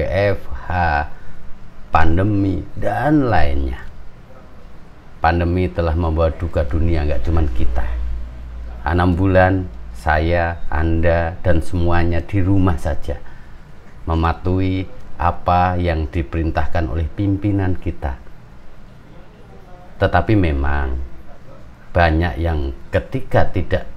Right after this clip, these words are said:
keluar rumah, keluarganya kelaparan.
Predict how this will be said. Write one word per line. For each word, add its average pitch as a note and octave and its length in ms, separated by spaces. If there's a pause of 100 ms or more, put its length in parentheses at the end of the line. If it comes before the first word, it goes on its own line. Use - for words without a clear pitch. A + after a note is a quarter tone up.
(140)
keluar D#2 320
rumah, D#2 480 (880)
keluarganya E2 880 (320)
kelaparan. C#2 640